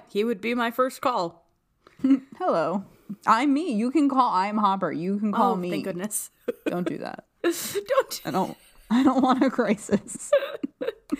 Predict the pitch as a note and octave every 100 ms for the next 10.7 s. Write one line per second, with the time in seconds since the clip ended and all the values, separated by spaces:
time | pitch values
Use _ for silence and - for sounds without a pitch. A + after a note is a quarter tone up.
0 | - - - - B3+ C#4+ D#4+ C#4+ C4 G3+
1 | F3+ C#4+ A3+ C4 C4 C4 A#3+ G#3+ G#3 G#3
2 | F#3 G3 - - - - _ - - _
3 | B3 C4 A3 E3+ - _ _ _ _ B3
4 | C4+ - F4+ E4 C4 F#4+ C4 - - -
5 | - _ _ G3 F3+ E3 E3+ - _ _
6 | - - - - C#4+ C#4 B4 - G#3 F3+
7 | C4 E4+ - - G#3+ C#4+ - F#4 B3 G3+
8 | G#3 F#3+ G3+ G#3+ C4+ G3+ F#3 F#3+ G#3+ G3
9 | F#3+ F#3+ F#3+ - F3 F3 A#3 B3+ A#3 -
10 | A3+ F#3 D#3+ F3 D4 - -